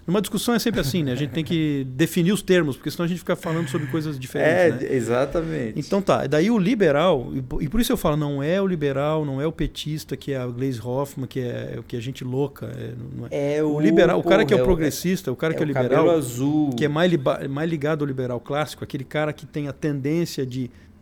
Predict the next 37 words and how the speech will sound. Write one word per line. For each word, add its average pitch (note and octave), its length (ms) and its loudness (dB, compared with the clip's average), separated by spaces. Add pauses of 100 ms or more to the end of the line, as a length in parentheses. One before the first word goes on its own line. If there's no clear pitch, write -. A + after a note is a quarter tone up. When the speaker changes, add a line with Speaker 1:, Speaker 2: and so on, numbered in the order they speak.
Speaker 1:
de, B2+ 260 -6
de, B2+ 260 -6
de B2 120 -6
ver D3 420 4
por D#3 180 8
outro C#3+ 240 -4
lado C3+ 360 -6
e C#3 120 -6
de C3 120 -8
considerar D#3 600 -2
o D#3 60 -2
contexto D#3+ 720 -2
das B2 180 -6
coisas, C3 680 -6 (560)
ele A#2+ 160 -10
tá, - 160 -6
ele C#3 140 -8
tem C#3+ 120 -6
a C3+ 40 -6
tendência C#3+ 360 -4
de D3+ 60 -10
considerar C#3 320 -6
o - 20 -6
contexto, C3+ 640 -8
então B2+ 240 -2
ele E3+ 140 -2
fala C#3+ 260 -6
também C3 240 -6
essa D#3 140 -8
diferença. C#3+ 420 -8
O - 20 -16
conservador, C#3 680 -4
ele, D3+ 340 -4
ele D3 160 -6
avalia C#3+ 480 -4
o D#3+ 160 -2
objeto. C3+ 600 -6